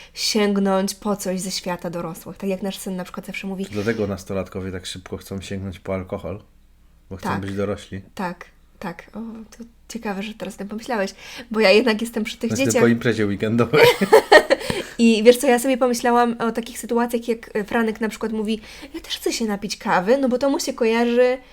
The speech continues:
Speaker 1: albo: "Ja też chcę wejść na strych", bo
Speaker 2: No
Speaker 1: to
Speaker 2: tak.
Speaker 1: są u nas te takie atrybuty dorosłości.
Speaker 2: Mhm.
Speaker 1: Więc podobnie może być właśnie z tym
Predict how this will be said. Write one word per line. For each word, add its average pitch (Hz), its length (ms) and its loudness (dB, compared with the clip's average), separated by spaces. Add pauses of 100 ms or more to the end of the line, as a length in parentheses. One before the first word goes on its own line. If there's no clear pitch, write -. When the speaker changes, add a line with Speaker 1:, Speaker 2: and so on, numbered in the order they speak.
(140)
Speaker 1:
albo: 208 240 2
"Ja 220 100 6
też 226 180 -6
chcę - 180 -2
wejść 226 200 6
na 233 120 0
strych", 190 520 2 (380)
bo 214 200 2
Speaker 2:
No 214 60 6
Speaker 1:
to 220 60 0
Speaker 2:
tak. 226 200 6
Speaker 1:
są 254 100 2
u 220 100 2
nas 226 220 0
te 220 140 -2
takie 220 280 -2
atrybuty 247 580 0
dorosłości. 233 960 0 (100)
Speaker 2:
Mhm. 135 100 -8 (260)
Speaker 1:
Więc 254 160 0
podobnie 277 420 4
może 247 200 2
być 226 140 4
właśnie 220 500 0
z - 100 -12
tym 190 240 -2